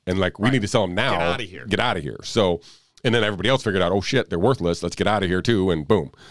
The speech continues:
Speaker 1: And I will, uh, one more thing I wanna bring up on this regulation, and I don't know, I guess you can just draw a great connection to Jeffrey Epstein again. So, but Larry Summers is, uh, you know, outspoken about this whole thing. I know he's been to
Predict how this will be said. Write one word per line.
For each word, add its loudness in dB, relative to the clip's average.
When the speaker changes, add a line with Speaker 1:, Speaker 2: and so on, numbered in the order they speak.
Speaker 1:
And 2
I 4
will, 6
uh, 0
one 2
more 4
thing 2
I 4
wanna 2
bring 2
up 2
on 0
this -2
regulation, 0
and 0
I -2
don't 0
know, 2
I 0
guess -4
you -6
can -4
just -4
draw 0
a -4
great -6
connection -4
to -6
Jeffrey -2
Epstein -2
again. -2
So, 0
but 2
Larry 2
Summers 0
is, -4
uh, 2
you -2
know, 0
outspoken -2
about 0
this -6
whole 2
thing. 0
I 0
know 2
he's 2
been 0
to 0